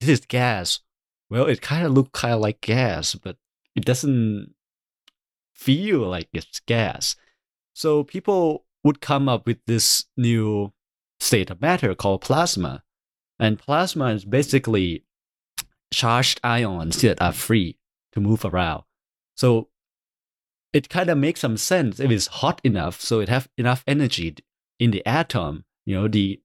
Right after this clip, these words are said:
electrons that circulating the atom will have enough energy to escape it and become free.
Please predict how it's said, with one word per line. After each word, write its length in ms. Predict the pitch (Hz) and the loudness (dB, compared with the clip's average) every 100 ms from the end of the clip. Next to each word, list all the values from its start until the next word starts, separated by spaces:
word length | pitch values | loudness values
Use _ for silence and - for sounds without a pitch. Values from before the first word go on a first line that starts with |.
| - | -2
electrons 680 | 117 160 - 120 104 107 110 | 2 2 0 0 2 2 0
that 100 | 95 | -2
circulating 720 | - 131 135 117 101 92 90 | 0 -2 0 -2 -2 -4 -4
the 180 | 87 85 | -4 -2
atom 420 | 117 151 123 90 | 0 0 0 -2
will 80 | 87 | 0
have 160 | 107 - | 0 2
enough 220 | 110 117 | 0 0
energy 340 | 131 135 113 95 | 2 2 2 -2
to 120 | 95 | -2
escape 480 | 92 - - 120 - | -2 0 2 2 2
it 180 | 76 - - | -4 -10 -6
and 80 | 101 | 0
become 300 | 101 - 95 | 0 0 -2
free. 640 | - - 113 127 113 - | -4 -8 0 2 2 -2